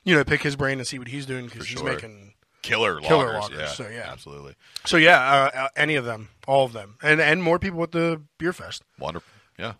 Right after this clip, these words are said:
Speaker 1: Everybody was talking about Whittlewood's New England
Speaker 2: Oh,
Speaker 1: I P A,
Speaker 2: dude,
Speaker 1: and I agree
Speaker 2: Whittlewood
Speaker 1: with
Speaker 2: was
Speaker 1: that, so.
Speaker 2: that was an absolute knockout. He, uh, he took home some, some prizes himself that, that evening.
Speaker 1: Yeah.
Speaker 2: He took home some awards.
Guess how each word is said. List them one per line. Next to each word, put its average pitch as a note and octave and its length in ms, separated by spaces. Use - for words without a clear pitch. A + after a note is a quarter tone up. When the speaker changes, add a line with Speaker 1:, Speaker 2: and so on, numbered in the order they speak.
Speaker 1:
Everybody D3 340
was C#3+ 100
talking C#3+ 180
about C3+ 180
Whittlewood's C3 720
New C3 140
England A#2 260
Speaker 2:
Oh, A2+ 140
Speaker 1:
I - 20
P - 60
A, B2 40
Speaker 2:
dude, - 20
Speaker 1:
and B2+ 80
I A#2+ 40
agree B2 100
Speaker 2:
Whittlewood A#2 300
Speaker 1:
with E2+ 60
Speaker 2:
was E2+ 80
Speaker 1:
that, - 200
so. A2+ 120
Speaker 2:
that A2 300
was A2 100
an F2 100
absolute F2+ 320
knockout. F2 520
He, B2 280
uh, A#2 120
he A2 120
took E3 220
home C#3+ 240
some, B2 360
some G#2+ 140
prizes A2 380
himself G#2 520
that, G2+ 300
that F#2 240
evening. G2 300
Speaker 1:
Yeah. C3+ 60
Speaker 2:
He - 40
took G2 80
home F2+ 80
some F2+ 160
awards. F2+ 440